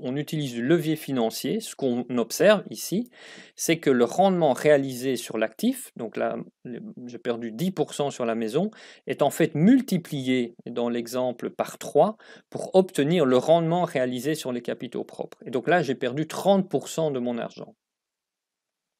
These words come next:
Voilà, ça c'est donc l'i-, l'idée de, euh, capitaux propres. Alors, on va quand même terminer la vidéo par une note un peu plus positive et illustrer le levier financier, mais dans le cas d'une évolution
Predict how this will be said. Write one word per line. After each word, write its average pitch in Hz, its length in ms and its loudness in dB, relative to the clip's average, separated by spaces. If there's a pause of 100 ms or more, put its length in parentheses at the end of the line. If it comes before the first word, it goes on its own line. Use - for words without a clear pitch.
(880)
Voilà, 117 440 0
ça - 200 4
c'est 151 180 0
donc 165 240 0
l'i-, 147 160 -4
l'idée 147 480 0
de, 143 420 2 (160)
euh, 120 640 2
capitaux 143 400 -4
propres. - 400 -8 (100)
Alors, 135 280 4
on 135 80 2
va 147 100 6
quand 175 140 2
même 175 220 0
terminer 151 720 -2 (320)
la 131 140 -2
vidéo 139 480 2
par 120 260 -2
une 131 180 -2
note 139 320 -2
un 135 100 -6
peu 131 340 -2
plus 127 140 -10
positive 147 880 -2 (160)
et 131 280 -2
illustrer 151 460 0
le 123 220 2
levier 147 440 2
financier, 143 640 -4
mais 117 200 -2 (100)
dans 127 200 -2
le 127 60 -6
cas 143 160 -2
d'une 120 220 -2
évolution 135 800 0